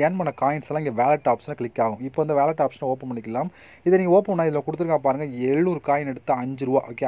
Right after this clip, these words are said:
அஞ்சு, எழுநூறு காயின் எடுத்தா நீங்க Paytm Cash நம்ம கொடுத்துடலாம். அதே ஆயிரத்தி எழுநூறு காயின் எடுத்தா பதினஞ்சு ரூபா. ஐயா, ஐயாயிரம் காயின் எடுத்தா உங்களுக்கு வந்து ஐம்பது ரூபா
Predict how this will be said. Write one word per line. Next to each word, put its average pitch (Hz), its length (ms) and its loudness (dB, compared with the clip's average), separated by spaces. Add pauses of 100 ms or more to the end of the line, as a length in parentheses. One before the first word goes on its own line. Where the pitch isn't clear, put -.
அஞ்சு, 127 220 -6
எழுநூறு 147 240 -4
காயின் 156 140 6
எடுத்தா 156 220 -2
நீங்க 143 240 -8
Paytm 143 220 -2
Cash 135 160 -8
நம்ம 123 160 -10
கொடுத்துடலாம். 127 400 -2 (400)
அதே 165 120 4 (120)
ஆயிரத்தி 170 460 2
எழுநூறு 131 260 -4
காயின் 139 160 2
எடுத்தா 135 160 -10 (100)
பதினஞ்சு 131 380 -4
ரூபா. 160 120 4 (120)
ஐயா, 143 180 -2 (100)
ஐயாயிரம் 143 400 2
காயின் 135 220 -4
எடுத்தா 135 200 -4
உங்களுக்கு 117 260 -8
வந்து 139 140 -2 (520)
ஐம்பது 156 320 6
ரூபா 147 80 8